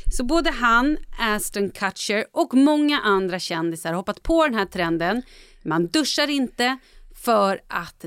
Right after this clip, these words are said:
då, både såklart för lite miljötänk, att man inte ska slösa på så mycket vatten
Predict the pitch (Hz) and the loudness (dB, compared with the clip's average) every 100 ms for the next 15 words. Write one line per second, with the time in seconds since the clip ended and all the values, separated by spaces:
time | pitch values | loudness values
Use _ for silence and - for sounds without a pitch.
0 | 160 - 170 156 151 - 196 208 208 302 | -10 -4 -2 -4 -8 -10 -6 -4 -2 -4
1 | - 269 170 151 - - 160 160 165 - | -6 -8 -8 -8 -12 -12 -12 -10 -12 -6
2 | 170 165 165 143 - 247 523 - - 175 | -4 -4 -6 -8 -8 -6 -6 -10 -12 -16
3 | - 170 160 147 147 139 - 156 156 151 | -10 -8 -6 -8 -12 -14 -10 -8 -6 -8
4 | - - - - - - 214 185 - - | -12 -20 -20 -20 -16 -8 -2 -2 -4 -12
5 | 170 170 165 202 294 _ 311 330 | -6 -4 -4 -2 -2 _ 0 2